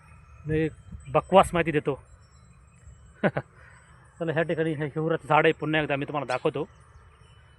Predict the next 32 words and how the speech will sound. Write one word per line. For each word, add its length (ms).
तर 60
बऱ्याच 300
जणांनी 360
कमेंट 320
केल्या 220
आहेत 180
की, 80
"काय 160
भाऊ, 180
तुम्ही 200
बकवास 460
खोटी 220
माहिती 180
देता." 320
काही 140
नाही 140
तर 60
कमेंट 360
केल्या 140
आहेत, 140
"तुम्ही 180
संपूर्ण 400
माहिती 220
सांगता 300
म्हणताना, 400
अं, 600
अर्धवट 340
माहिती 180
देता." 240
ए 140
भाऊ, 260
मी, 420